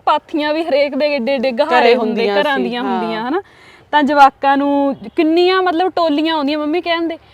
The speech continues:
Speaker 1: "ਇਹ ਫਲਾਨੇ ਗਵਾੜ ਦੇ
Speaker 2: ਹਾਂ।
Speaker 1: ਜਵਾਕ ਆ, ਇਹ ਫਲਾਨੇ ਗਵਾੜ ਦੇ ਜਵਾਕ ਆ", ਹਨਾ? ਕਿੰਨੇ
Speaker 2: ਹਾਂ।
Speaker 1: ਜਵਾਕ ਆਉਂਦੇ ਪਾਥੀਆਂ ਲੈਣ।
Speaker 2: ਹੂੰ।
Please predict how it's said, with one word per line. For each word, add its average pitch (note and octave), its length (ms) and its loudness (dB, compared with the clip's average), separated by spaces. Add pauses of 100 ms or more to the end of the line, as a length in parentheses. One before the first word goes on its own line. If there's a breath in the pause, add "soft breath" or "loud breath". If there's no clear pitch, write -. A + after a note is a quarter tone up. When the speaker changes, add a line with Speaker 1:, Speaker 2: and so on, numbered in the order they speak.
(100)
Speaker 1:
"ਇਹ A#4 80 -2
ਫਲਾਨੇ D4+ 520 0
ਗਵਾੜ D4 280 2
ਦੇ B3 280 8
Speaker 2:
ਹਾਂ। B3 60 2
Speaker 1:
ਜਵਾਕ C#4+ 460 6
ਆ, C#4+ 120 2
ਇਹ E4+ 120 2
ਫਲਾਨੇ C4 480 0
ਗਵਾੜ B3 380 2
ਦੇ B3 180 0
ਜਵਾਕ A#3+ 400 0
ਆ", B3+ 100 -2
ਹਨਾ? G#4+ 200 -2
ਕਿੰਨੇ C4+ 220 0
Speaker 2:
ਹਾਂ। C4+ 80 0
Speaker 1:
ਜਵਾਕ A3+ 420 0
ਆਉਂਦੇ G3+ 200 -6
ਪਾਥੀਆਂ G3 500 -8
ਲੈਣ। G3+ 180 -4
Speaker 2:
ਹੂੰ। F3 460 -8